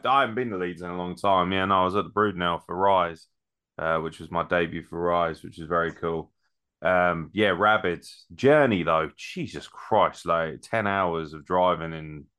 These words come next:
a twenty-four hour span is not healthy. Um, nor is it funny. <laughs> I mean, the drive up there was great, 'cause obviously, uh, I was with a,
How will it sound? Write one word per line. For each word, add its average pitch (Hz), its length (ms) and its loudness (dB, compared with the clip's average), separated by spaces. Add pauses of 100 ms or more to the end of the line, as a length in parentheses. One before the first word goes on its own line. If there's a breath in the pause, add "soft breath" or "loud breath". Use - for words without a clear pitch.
(300)
a 82 60 -10
twenty-four 85 480 -2
hour 76 120 -2
span 78 360 -4
is 78 120 -10
not 80 180 -8
healthy. 78 260 -6 (560 soft breath)
Um, 85 640 0 (120)
nor 101 340 2
is 78 100 -2
it 82 160 -6
funny. 95 560 -2 (140)
<laughs> - 580 -8
I 120 80 4
mean, 139 160 4
the 143 80 4
drive 180 340 4
up 160 140 4
there 101 100 0
was 85 100 -4
great, 90 440 2 (100)
'cause 82 140 -10
obviously, 80 500 -2
uh, 78 260 0
I - 100 -2
was 82 180 -6
with 80 180 -4
a, 80 260 0